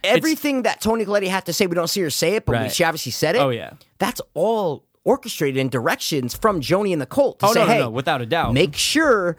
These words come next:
Speaker 2: your whole family's home." Wait, why does the
Speaker 1: Why?
Speaker 2: whole family have to be home?
Speaker 1: <laughs> Yeah.
Speaker 2: Because Peter needs to be there.
Speaker 1: Hundred percent.
Speaker 2: That's
Speaker 1: Needs
Speaker 2: it.
Speaker 1: to. Needs
Speaker 2: It's not
Speaker 1: to.
Speaker 2: about the husband's always there.
Speaker 1: Yeah.
Speaker 2: It's that make sure your whole family's there. Wait, why does your whole
Speaker 1: Why?
Speaker 2: family have to be
Speaker 1: Yeah.
Speaker 2: there?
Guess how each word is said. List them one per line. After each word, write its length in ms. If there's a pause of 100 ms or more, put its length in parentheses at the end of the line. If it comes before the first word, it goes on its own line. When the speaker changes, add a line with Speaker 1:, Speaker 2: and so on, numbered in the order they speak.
(100)
Speaker 2:
your 180
whole 200
family's 400
home." 220 (120)
Wait, 220 (160)
why 180
does 140
the 60
Speaker 1:
Why? 40
Speaker 2:
whole 100
family 280
have 120
to 60
be 60
home? 140
Speaker 1:
<laughs> 20
Yeah. 120
Speaker 2:
Because 280
Peter 540 (100)
needs 320
to 100
be 240
there. 120
Speaker 1:
Hundred 140
percent. 340 (220)
Speaker 2:
That's 140
Speaker 1:
Needs 120
Speaker 2:
it. 160
Speaker 1:
to. 200
Needs 320
Speaker 2:
It's 80
not 80
Speaker 1:
to. 20
Speaker 2:
about 160
the 60
husband's 320
always 280
there. 220
Speaker 1:
Yeah. 260
Speaker 2:
It's 160
that 180
make 240
sure 180
your 120
whole 120
family's 340
there. 120
Wait, 260
why 280
does 80
your 60
whole 100
Speaker 1:
Why? 60
Speaker 2:
family 220
have 20
to 60
be 60
Speaker 1:
Yeah. 100
Speaker 2:
there? 160